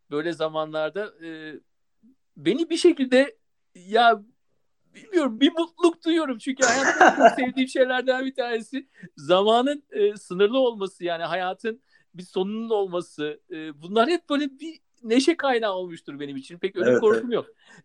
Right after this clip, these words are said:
Speaker 1: E, ama ben de, hepimiz onun parçasıyız yani. Yok olmaya karşı bir şey var. E, <laughs> ama maske olayı <laughs> ilk kez bunu bağlayan sen oldun. <laughs>
Speaker 2: Ya biraz, e, abartılı bir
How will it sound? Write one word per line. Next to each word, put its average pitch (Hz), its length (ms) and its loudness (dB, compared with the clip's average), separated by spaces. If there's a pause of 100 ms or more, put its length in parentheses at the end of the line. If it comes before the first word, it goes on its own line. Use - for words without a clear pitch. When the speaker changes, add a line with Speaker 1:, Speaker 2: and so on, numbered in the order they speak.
(140)
Speaker 1:
E, 185 360 -6
ama 302 280 -4 (560)
ben 285 280 -2
de, 339 140 0 (380)
hepimiz 359 400 -8
onun 277 240 -8
parçasıyız 196 640 -8
yani. 131 380 -8
Yok 165 320 -8
olmaya 190 400 -6
karşı 170 380 -6
bir 196 80 -18
şey 220 240 -4
var. 117 220 -8 (600)
E, 135 320 -8 (800)
<laughs> - 460 -4
ama 226 160 0
maske 233 380 0
olayı 220 240 2
<laughs> - 360 -12
ilk 196 200 -18
kez 190 220 0
bunu 180 180 -6
bağlayan 170 360 0
sen 196 220 -2
oldun. 147 280 -6 (520)
<laughs> 185 680 -8 (1600)
Speaker 2:
Ya 113 280 4
biraz, 117 300 2 (200)
e, 110 220 2
abartılı 110 600 6
bir 95 100 -6